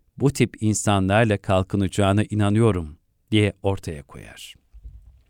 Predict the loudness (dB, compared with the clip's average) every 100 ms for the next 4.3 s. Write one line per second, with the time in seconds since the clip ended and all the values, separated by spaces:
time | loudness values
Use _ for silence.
0 | _ _ _ _ -20 -20 -6 2 4 4
1 | 2 2 2 4 2 2 2 2 2 0
2 | 0 0 2 2 4 0 2 4 4 4
3 | 2 0 0 0 -2 -2 0 0 0 -2
4 | 2 2